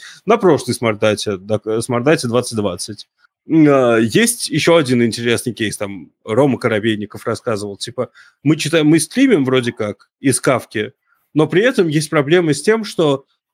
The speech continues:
мы стримим в какой-то очень медленно обрабатывающий синк.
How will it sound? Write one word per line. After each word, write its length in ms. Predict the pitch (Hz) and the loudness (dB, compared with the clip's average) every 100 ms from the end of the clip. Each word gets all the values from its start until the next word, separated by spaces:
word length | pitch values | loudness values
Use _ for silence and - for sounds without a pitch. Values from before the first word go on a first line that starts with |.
| - | -2
мы 140 | 151 | 0
стримим 460 | 151 165 208 180 143 | 0 2 2 2 0
в 60 | |
какой-то 360 | - 139 170 156 | -4 0 0 2
очень 240 | 147 - 143 | 0 2 2
медленно 360 | 165 143 131 | 2 0 -2
обрабатывающий 760 | 120 123 131 139 127 120 113 120 | 0 0 0 0 -2 -4 -4 -6
синк. 420 | - 110 98 | -6 -6 -8